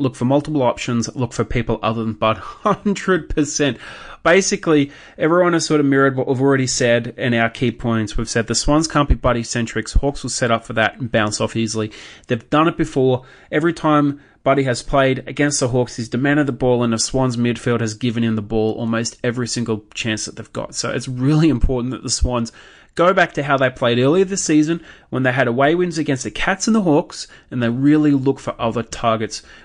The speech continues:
'Cause you look at players like Will Hayward, he had a great game. Ben Ronk kicked nine goals against those two. Nine goals.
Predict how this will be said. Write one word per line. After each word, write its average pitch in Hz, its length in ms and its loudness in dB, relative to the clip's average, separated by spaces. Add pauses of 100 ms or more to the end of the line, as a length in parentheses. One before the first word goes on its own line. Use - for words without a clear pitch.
(580)
'Cause 123 280 0
you 131 60 0
look 151 220 0
at - 160 -2
players 139 320 4
like 131 180 2
Will 147 160 2
Hayward, 170 400 0 (140)
he 139 120 -2
had 127 160 -2
a 117 60 -2
great 127 360 0
game. 117 260 -2 (220)
Ben 139 220 2
Ronk 143 260 2
kicked 143 300 -4
nine 151 440 2
goals 151 340 2
against 135 380 -2
those 123 220 0
two. 127 140 -2
Nine 196 360 0
goals. 190 420 0